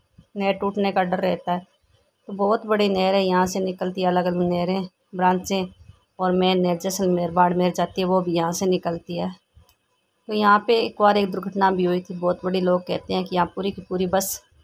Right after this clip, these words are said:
नहर में गिर गई थी, कोई भी जिंदा नहीं बचा था। उसके बाद यहाँ पे मंदिर का निर्माण किया गया, पूजा पाठ की गई।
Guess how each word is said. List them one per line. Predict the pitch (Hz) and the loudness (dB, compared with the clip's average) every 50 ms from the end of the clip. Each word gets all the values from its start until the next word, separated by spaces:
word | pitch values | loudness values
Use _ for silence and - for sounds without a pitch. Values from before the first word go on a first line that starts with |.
| _ _ - | _ _ -4
नहर | 185 185 180 180 185 | 0 0 2 2 2
में | 190 185 180 | 2 2 2
गिर | 180 185 180 | 0 0 0
गई | 175 180 180 180 | -2 -2 -2 -2
थी, | 180 - 190 | -4 -6 -8
कोई | 185 - 196 196 202 202 | -6 -2 -2 0 0 0
भी | 185 180 | -2 -2
जिंदा | 180 180 180 180 180 175 | -2 0 0 2 2 2
नहीं | 175 170 170 170 | 2 0 -2 -2
बचा | 170 170 175 175 | -2 -4 -4 -4
था। | - 180 185 | -2 -2 -4
उसके | 185 185 - 196 175 | -4 -4 -6 -6 -2
बाद | 170 175 175 170 - | 0 2 2 0 0
यहाँ | 175 170 175 170 | -4 -4 -4 -6
पे | 170 - 180 | -6 -6 -6
मंदिर | 180 180 180 180 180 185 180 | -4 -2 -2 -2 -2 -4 -4
का | - 185 | -2 -2
निर्माण | 175 175 170 170 175 170 170 170 175 | -2 -2 -2 -2 -2 -2 -2 -2 -4
किया | - 180 170 165 165 | -6 -4 -4 -2 -2
गया, | 160 175 170 | -2 -4 -8
पूजा | - - 185 180 180 180 180 | -8 -10 -8 -4 -4 -4 -2
पाठ | - 180 175 175 - _ | 0 0 -2 -2 -4 _
की | - 180 175 175 | -10 -8 -8 -8
गई। | 175 185 180 | -6 -8 -10